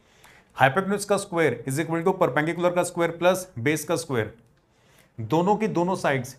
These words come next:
ये साइड भी ट्वेंटी होगी, ये साइड भी ट्वेंटी होगी, क्योंकि स्क्वायर है ना, स्क्वायर की सारे के सारी साइड्स एक दूसरे के इक्वल होती हैं। तो ओए की वैल्यू भी ट्वेंटी है और एबी की वैल्यू भी ट्वेंटी है। ट्वेंटी का स्क्वायर होता है फ़ोर हंड्रेड, <clears throat> ट्वेंटी का स्क्वायर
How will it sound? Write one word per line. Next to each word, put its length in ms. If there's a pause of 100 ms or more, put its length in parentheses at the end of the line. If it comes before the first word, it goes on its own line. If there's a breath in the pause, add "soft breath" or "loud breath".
(120)
ये 240
साइड 360
भी 120
ट्वेंटी 360
होगी, 260
ये 240
साइड 300
भी 100
ट्वेंटी 320
होगी, 260 (220)
क्योंकि 220
स्क्वायर 420
है 100
ना, 240 (200 loud breath)
स्क्वायर 400
की 160
सारे 320
के 100
सारी 260
साइड्स 360
एक 140
दूसरे 280
के 80
इक्वल 240
होती 200
हैं। 240 (840 soft breath)
तो 80 (160)
ओए 400
की 140
वैल्यू 220
भी 180
ट्वेंटी 380
है 260 (100)
और 140
एबी 180
की 120
वैल्यू 220
भी 140
ट्वेंटी 360
है। 120 (400 loud breath)
ट्वेंटी 220
का 100
स्क्वायर 300
होता 180
है 60
फ़ोर 240
हंड्रेड, 340
<clears throat> 400
ट्वेंटी 1200
का 100
स्क्वायर 380